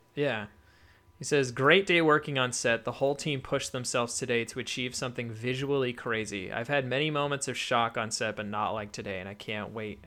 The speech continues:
until you know why." Uh,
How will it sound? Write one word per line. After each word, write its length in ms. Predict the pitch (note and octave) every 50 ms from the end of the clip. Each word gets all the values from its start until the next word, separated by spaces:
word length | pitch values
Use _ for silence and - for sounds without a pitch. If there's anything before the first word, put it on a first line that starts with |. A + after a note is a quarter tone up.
| D3
until 260 | A#2 A2+ - B2+ A#2
you 140 | A2 A2 A2
know 80 | A2 G#2
why." 340 | G#2+ - - - - - - F#5+ D#5 F#5+ A#5 B5 C6+ C6+ C6 C6+ C6+ C6+ C6+ C6+ C6 C6 C6+ C6+ C6+ C6+ C6 C6 C6 C6 C6 C6 B5+ B5 B5
Uh, 480 | A#5+ A#5+ A#5+ A#5 A5 F#5+ E5+ D#5 C5